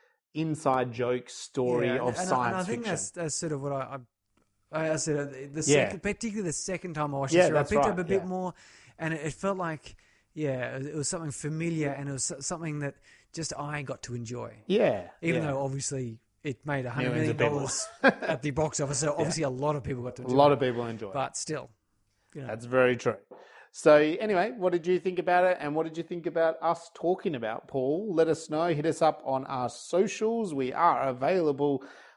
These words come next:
Speaker 1: on all of those places, Twitter, Instagram, Facebook. Pretty much just look for Space Brains and you will find us with big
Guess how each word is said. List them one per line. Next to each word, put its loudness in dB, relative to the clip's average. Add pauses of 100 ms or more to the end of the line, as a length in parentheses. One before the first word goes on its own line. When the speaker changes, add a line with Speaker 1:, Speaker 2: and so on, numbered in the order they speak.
Speaker 1:
on -2 (100)
all 2
of 0
those 2
places, -2
Twitter, 2 (160)
Instagram, -4 (140)
Facebook. 0
Pretty 0
much -6
just -8
look -8
for -12
Space -4
Brains -2
and -6
you -2
will 2
find 0
us 2 (460)
with -4
big -8